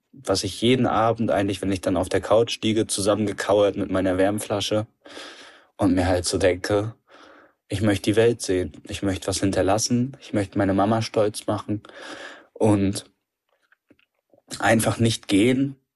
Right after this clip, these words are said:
ohne irgendwas zu hinterlassen. Das meine ich gar nicht mal so auf monetärer Ebene oder sonst irgendwas. Ich möchte einfach, ja, dass, falls ich nicht mehr da sein sollte, man zurückblickt und sich denkt,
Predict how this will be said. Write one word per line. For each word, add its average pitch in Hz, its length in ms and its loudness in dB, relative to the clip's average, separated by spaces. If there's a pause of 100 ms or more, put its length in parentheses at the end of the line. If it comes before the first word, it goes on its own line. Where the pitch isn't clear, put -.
(480)
ohne 123 300 4
irgendwas 110 680 0
zu - 180 0
hinterlassen. 104 640 2
Das 95 140 -4
meine 104 200 0
ich 104 80 -4
gar 101 140 2
nicht 104 160 -2
mal 101 160 0
so 98 120 2
auf - 160 0
monetärer 107 1000 0
Ebene 104 720 0 (340)
oder 92 240 2
sonst 110 380 0
irgendwas. 95 640 0 (1000)
Ich - 160 -6
möchte 101 320 2
einfach, 110 640 -2 (460)
ja, 113 340 0
dass, 90 240 -4
falls 101 260 -2
ich 98 120 0
nicht 101 200 -2
mehr 101 120 2
da 104 260 2
sein 110 240 2
sollte, 113 520 2 (220)
man 101 300 0
zurückblickt - 800 -4
und 101 180 -2
sich - 220 -6
denkt, 104 420 0